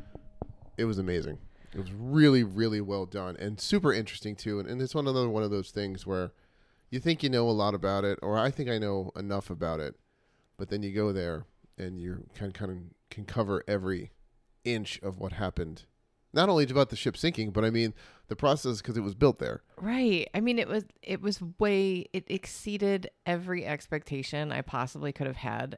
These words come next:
Speaker 2: And that's from multiple pe-, people saying, "If you're going to Belfast,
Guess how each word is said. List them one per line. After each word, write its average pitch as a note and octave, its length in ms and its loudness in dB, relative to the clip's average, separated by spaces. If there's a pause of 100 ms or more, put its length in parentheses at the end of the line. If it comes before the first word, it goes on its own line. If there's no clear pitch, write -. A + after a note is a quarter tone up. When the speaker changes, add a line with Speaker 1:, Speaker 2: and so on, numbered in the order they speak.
(160)
Speaker 2:
And D#3+ 600 2
that's C#3+ 480 0
from C3+ 540 -2 (420)
multiple E3+ 480 2
pe-, D#3+ 180 -4 (180)
people A#2+ 560 -2
saying, A#2 420 -6 (840)
"If D#3 200 0
you're E3 120 0
going C#3 260 2
to C3+ 60 0
Belfast, - 600 -6